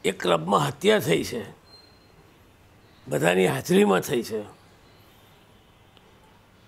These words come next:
અને પછી એના પરથી પુસ્તક લખાયું કે Nobody killed Jessica.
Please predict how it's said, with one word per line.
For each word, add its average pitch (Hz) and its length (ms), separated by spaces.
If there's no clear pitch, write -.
અને 180 100
પછી 185 260
એના 190 180
પરથી 175 300
પુસ્તક - 480
લખાયું 226 420
કે 117 60
Nobody 151 600
killed 131 240
Jessica. - 500